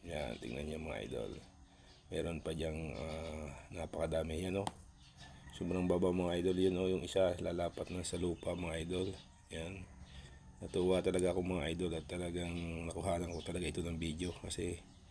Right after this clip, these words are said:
first time lang ako nakita ng saging na ganito mga idol. Mga dalawang dangkal na lang mga idol at talagang lapat na sa lupa. Yan, oh. Kita nyo naman mga idol, napakadaming bunga.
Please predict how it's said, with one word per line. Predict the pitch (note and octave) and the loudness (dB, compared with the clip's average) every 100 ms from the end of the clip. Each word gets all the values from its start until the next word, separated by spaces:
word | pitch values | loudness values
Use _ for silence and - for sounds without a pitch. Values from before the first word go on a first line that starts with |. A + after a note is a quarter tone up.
| - - - - - | -20 -20 -18 -12 -6
first | E2+ - | -2 4
time | F2+ F2+ | 4 4
lang | E2+ | 2
ako | E2+ F2+ | 0 0
nakita | F2 E2+ E2 E2 | -2 -2 -2 -2
ng | E2+ E2+ | -2 0
saging | - E2 D#2+ D#2 | 0 0 0 0
na | D#2+ | 0
ganito | D#2+ D#2 D2+ | -2 -2 -2
mga | D#2 D#2+ E2 | -2 0 2
idol. | E2+ C#2+ E2 D#2+ - - - - - - - - - - - - - - - - - - - | 2 2 0 -4 -8 -14 -20 -20 -20 -18 -14 -14 -14 -14 -14 -14 -14 -12 -12 -14 -14 -12 -4
Mga | F#2 F#2 F#2+ | 0 2 4
dalawang | F#2+ G2 G2 | 6 6 6
dangkal | F#2+ F#2+ F2+ | 6 4 4
na | F#2+ | 4
lang | F#2+ F#2+ | 4 4
mga | F2+ E2 | 4 2
idol | E2+ F2 D2 | 2 0 0
at | D2+ | -2
talagang | E2 E2+ E2 E2+ | -2 -2 0 0
lapat | D#2+ D#2 - | 0 -2 -4
na | F2 | -4
sa | - | -4
lupa. | E2+ D#2+ E2 E2 - | -4 -2 0 -2 0
Yan, | E2+ D#2+ | -2 -2
oh. | E2+ - - - - - - - - - - - - | -4 -8 -16 -18 -20 -20 -16 -14 -12 -14 -16 -18 -12
Kita | - D#2+ D#2 | -6 -4 -2
nyo | D#2 D#2+ D#2+ | 0 0 -2
naman | D#2+ D2+ D#2 | -2 -2 -2
mga | C2 - | -2 -2
idol, | A#2+ D#2 D2 G2 | -2 -2 -2 -4
napakadaming | F2 E2 F2+ F2+ F2 F2+ F2 | -4 -2 -2 0 0 0 0
bunga. | E2+ F2 | -2 -2